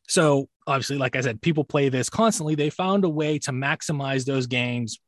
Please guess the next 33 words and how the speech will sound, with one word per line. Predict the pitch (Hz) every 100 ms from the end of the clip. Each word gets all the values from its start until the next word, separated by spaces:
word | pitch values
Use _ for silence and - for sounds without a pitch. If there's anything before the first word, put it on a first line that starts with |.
| _
so | - 160
that | 131 127 127
you | 156 160
could | - 170 139 113 110 _ _
finish | 196 190 190 185
their | 156 143 156 143
event | 139 135 139 208 - - _
in, | 175 156
like, | 139 135 - _ _
a | 156
week | 151 151
and | 151
a | 135
half | 143 123 - - _ _
instead | 180 - 196 175
of | 160 139 - _
two | - 180 170
and |
a | 139
half | 139 135 131
weeks, | 120 - - - _ _ -
a | 151
whole | 143 160 147
week. | 156 143 - - - - _ _ _ _ _
They | 127 160 196
had | 208 214 190 165
an | 170
emergency | 151 151 175 254 262 240 214 226 202 -
fucking | - 233 214 196
patch | - - 160 - - - - _ _ _
in | 190
spite | - - 208 196
of | 175